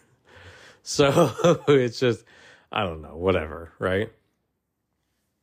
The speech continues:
But that, that happened a few days ago. I've been, um, I just been thinking about,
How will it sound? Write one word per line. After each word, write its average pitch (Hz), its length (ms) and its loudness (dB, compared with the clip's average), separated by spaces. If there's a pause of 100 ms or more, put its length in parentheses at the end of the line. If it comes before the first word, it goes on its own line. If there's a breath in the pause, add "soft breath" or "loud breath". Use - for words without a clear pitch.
(240)
But 113 480 2
that, 123 400 2
that 113 200 2
happened 90 540 -4
a - 240 -14
few 95 220 -4
days 87 260 0
ago. 85 320 0 (1200 soft breath)
I've 131 220 2
been, 120 260 4
um, 117 400 0 (1800 soft breath)
I 107 120 -2
just 120 200 -2
been 117 160 2
thinking 120 340 0
about, 98 480 0